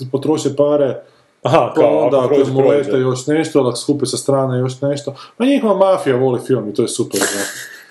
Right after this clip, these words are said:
Speaker 1: I onda su spremni onako
Speaker 2: Njihov H N S voli
Speaker 1: Da.
Speaker 2: filmove, znači
Speaker 1: Onda
Speaker 2: da
Speaker 1: morate
Speaker 2: voli.
Speaker 1: neka ljubavnica mafijaša igrat unutra, ali, pa, znaš.
Speaker 2: Bar se snimi film.
Speaker 1: Bar se snimi film, da.
Speaker 2: Da.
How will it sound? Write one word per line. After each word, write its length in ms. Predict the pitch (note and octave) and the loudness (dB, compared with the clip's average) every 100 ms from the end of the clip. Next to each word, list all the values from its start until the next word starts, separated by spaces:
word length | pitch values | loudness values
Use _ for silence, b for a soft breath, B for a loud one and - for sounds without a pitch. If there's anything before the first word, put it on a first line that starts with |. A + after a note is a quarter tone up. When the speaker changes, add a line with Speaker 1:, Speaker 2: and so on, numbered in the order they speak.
| B B B _ _ | B B B _ _
Speaker 1:
I 120 | C3+ | -2
onda 260 | C3 C3 A#2 | 0 0 -2
su 180 | - B2+ | -2 -4
spremni 460 | - C3+ B2 A#2+ | 0 0 2 -2
onako 400 | G#2+ G#2+ A2 A2 | -4 -2 -4 -2
Speaker 2:
Njihov 240 | G#2 G2+ - | -2 0 0
H 120 | C#3 | 0
N 120 | B2 B2 | 0 -2
S 200 | A#2 A#2+ | -4 -2
voli 180 | A2+ G#2 | -2 0
Speaker 1:
Da. 60 | |
Speaker 2:
filmove, 340 | A#2+ C3+ C3+ A#2+ | -2 -2 -4 -2
znači 60 | D3 | -2
Speaker 1:
Onda 120 | C#3+ | 0
Speaker 2:
da 20 | D3 | 2
Speaker 1:
morate 300 | D3 C3 C3 | 4 2 0
Speaker 2:
voli. 120 | C#3 | -2
Speaker 1:
neka 120 | C3+ | 0
ljubavnica 520 | C3 C3 A#2+ A2 - | 2 2 -2 -6 -4
mafijaša 480 | A2+ - B2+ A#2+ A#2+ | -2 0 0 0 -2
igrat 300 | B2 E3+ E3+ | 0 0 -2
unutra, 440 | E3+ E3+ F3 - D#3+ | -2 -2 -4 0 0
ali, 260 | D3 C#3+ C#3 _ _ | 2 -2 -8 _ _
pa, 80 | G2+ | -20
znaš. 320 | - - - - - | -20 -20 -20 -20 -6
Speaker 2:
Bar 160 | A#2+ A2 | -4 -2
se 120 | A2 | -6
snimi 300 | G#2 A2+ G#2+ | -8 -8 -8
film. 240 | - G2+ F#2 - | -8 -8 -8 -4
Speaker 1:
Bar 200 | A2 A2 | -2 -2
se 100 | - | -8
snimi 300 | A2+ G#2 F2+ | -8 -10 -10
film, 240 | G2 E2 E2+ | -14 -14 -18
da. 60 | F2 - _ - | -20 -20 _ -20
Speaker 2:
Da. 240 | G#2 | -16